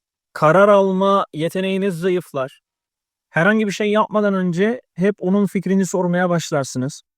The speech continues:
Ve bu da elbette sonu ya aldatılma ya da ayrılık olacak şekilde biter. Peki bu manipülasyondan nasıl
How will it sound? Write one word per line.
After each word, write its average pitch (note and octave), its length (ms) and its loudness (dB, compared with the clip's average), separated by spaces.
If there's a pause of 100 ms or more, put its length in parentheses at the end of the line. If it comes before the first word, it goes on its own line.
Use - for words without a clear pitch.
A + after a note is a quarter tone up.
(200)
Ve F#3+ 180 6
bu A3 80 2
da A3+ 120 4
elbette G#3 680 2
sonu G3 340 -2
ya G3+ 100 2
aldatılma F#3 680 -2
ya F#3 120 -2
da F3+ 120 0
ayrılık F3 420 -2
olacak E3+ 340 -6
şekilde D3 600 -8 (240)
biter. C#3+ 460 -4 (520)
Peki A3 460 4
bu B3 80 4
manipülasyondan A#3 960 0 (180)
nasıl G#3 420 2